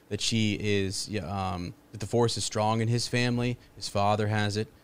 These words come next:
My sister has it, right? I have it. My sister has it. Um, and then, so that's, that's interesting. Yoda says that, um, there is another, right? It's, it's Leia.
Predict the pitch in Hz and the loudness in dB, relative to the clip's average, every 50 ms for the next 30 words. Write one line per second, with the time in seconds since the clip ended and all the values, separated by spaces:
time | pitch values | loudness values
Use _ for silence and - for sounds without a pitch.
0 | - - - - 92 - - 120 110 - 107 104 104 107 110 107 113 - 71 101 | -20 -18 -12 -10 -6 -2 -2 -2 0 0 0 2 2 2 2 2 0 -2 -2 -2
1 | 98 76 101 107 107 107 107 107 117 90 95 95 - 117 107 - 107 107 104 107 | -2 0 2 2 2 4 2 2 2 0 -4 -4 -6 -6 -6 -4 -2 -2 -2 -2
2 | 104 117 - - - - - - - - - 110 117 117 113 - - 117 120 117 | -4 -6 -8 -10 -14 -20 -20 -20 -18 -6 2 6 6 6 6 6 4 0 2 4
3 | 120 117 113 110 107 101 - - - - - - - - 175 202 208 - - - | 4 4 4 4 2 -2 -4 -10 -20 -20 -20 -4 2 6 6 6 6 6 4 4
4 | 160 160 - - 123 107 113 107 - 131 117 107 110 120 120 113 - - 117 113 | 4 4 4 2 0 0 0 2 2 4 4 6 6 6 6 4 6 6 6 6
5 | 104 - 107 110 104 101 - - 107 104 101 95 95 95 95 98 - 113 107 110 | 6 4 4 4 2 2 2 2 2 4 4 4 2 2 0 -2 0 2 4 4
6 | 113 107 110 107 101 104 101 104 113 117 117 120 98 98 104 107 104 - - - | 4 4 2 2 2 2 2 2 2 0 0 -2 -2 -2 -2 -2 -2 -6 -8 -8
7 | 101 104 - 101 101 101 101 98 107 113 | -8 -8 -4 -2 0 2 2 2 2 0